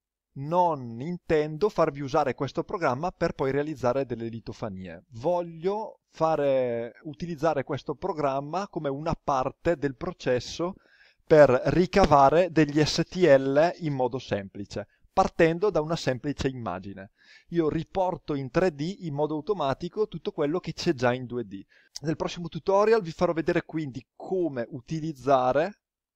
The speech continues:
questa stampa qua, questo oggetto che abbiamo creato, per realizzare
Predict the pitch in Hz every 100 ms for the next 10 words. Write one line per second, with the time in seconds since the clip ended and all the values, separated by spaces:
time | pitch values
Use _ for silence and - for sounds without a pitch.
0 | _ - 165 156 - - 117 - - 151
1 | 147 - 160 143 156 - 143 160 135 156
2 | 143 143 135 135 139 190 175 127 - 170
3 | 180 _ _ _ 160 151 160 175 160 135
4 | 147 147 165 190